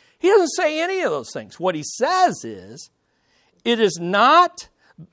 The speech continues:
for you to know. It's going to happen, but you don't get to know when, which the Father is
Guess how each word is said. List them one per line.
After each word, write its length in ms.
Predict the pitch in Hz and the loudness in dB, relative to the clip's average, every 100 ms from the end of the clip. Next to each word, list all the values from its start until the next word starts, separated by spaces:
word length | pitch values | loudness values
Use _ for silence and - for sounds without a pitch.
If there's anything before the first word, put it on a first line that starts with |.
| _ _ _ _ _ _ | _ _ _ _ _ _
for 260 | 202 190 | 4 4
you 560 | 180 165 240 302 330 330 | 4 -2 -2 0 2 0
to 240 | 320 240 | -2 -6
know. 580 | 226 214 220 330 349 170 | -4 -4 -2 2 2 0
It's 200 | 233 254 | -2 -6
going 540 | - 202 254 349 359 | -8 4 6 6 2
to 100 | 254 | -2
happen, 640 | 165 247 311 320 143 143 196 _ _ _ - | -2 -2 -2 -4 -10 -12 -18 _ _ _ -6
but 200 | 262 214 | -6 -2
you 180 | 320 | 0
don't 260 | 339 277 226 | 4 4 2
get 160 | 240 233 | -4 -4
to 100 | 254 | -4
know 260 | 247 247 | 0 0
when, 720 | 254 254 311 339 196 208 247 - _ _ | 0 0 2 2 0 -2 -6 -10 _ _
which 260 | 226 226 - | -4 -4 -2
the 140 | 233 | -4
Father 600 | - - 262 302 320 330 | 2 8 10 10 6 0
is 160 | 277 | -4